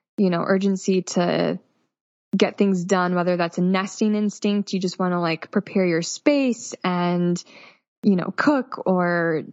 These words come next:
be around people. Um, yeah, so there's a definitely a component that feels, like, normal, natural, hormonal. And then, you know, there's just some tweaking I think we have to do along the way to kind of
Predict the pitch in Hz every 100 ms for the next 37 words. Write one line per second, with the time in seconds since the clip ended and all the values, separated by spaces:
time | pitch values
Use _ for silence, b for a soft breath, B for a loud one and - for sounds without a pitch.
0 | - 190 214 190 175 185 240 277 254 233
1 | 220 214 214 - - 196 180 175 180 180
2 | 196 - _ _ _ - - 220 196 131
3 | 202 233 220 240 226 214 220 269 262 277
4 | 247 214 208 196 - 196 185 185 175 202
5 | 254 254 247 240 226 214 208 - 214 202
6 | 190 185 185 196 202 196 190 190 190 B
7 | B B _ _ 202 196 180 180 175 -
8 | _ _ - 185 170 180 185 180 190 185
9 | 202 190 190 175 170 185 - 180 180 185
10 | 185 180 170 175 175 175 185 185 190 185